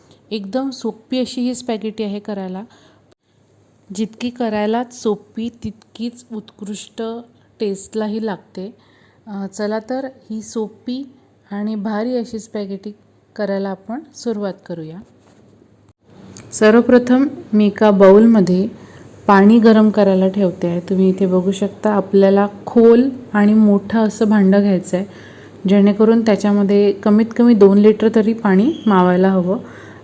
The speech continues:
आणि त्यामध्येच आपल्याला थोडं चिमटभर मीठ घालायचं आहे आणि अशा प्रकारे स्पॅगेटी आपल्याला यामध्ये उकळायला सोडायची आहे. तुम्ही बघू शकता, अर्ध्यापेक्षा जास्त स्पॅगेटी पाण्यामध्ये डुंबली पाहिजे.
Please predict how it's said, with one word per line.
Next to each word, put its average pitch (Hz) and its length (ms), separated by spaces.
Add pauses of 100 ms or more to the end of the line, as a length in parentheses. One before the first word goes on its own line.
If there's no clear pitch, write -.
आणि 226 680 (180)
त्यामध्येच 214 540
आपल्याला 208 340
थोडं 220 440
चिमटभर 208 600
मीठ 208 380
घालायचं 196 460
आहे 226 80 (440)
आणि 202 200 (240)
अशा 220 220
प्रकारे 233 420
स्पॅगेटी 202 500
आपल्याला 190 380
यामध्ये 190 840 (440)
उकळायला 202 520
सोडायची 196 540
आहे. 196 140
तुम्ही 202 180
बघू 190 280
शकता, 202 500 (120)
अर्ध्यापेक्षा 202 520
जास्त 208 360
स्पॅगेटी 220 480
पाण्यामध्ये 196 680 (320)
डुंबली 196 400
पाहिजे. 185 400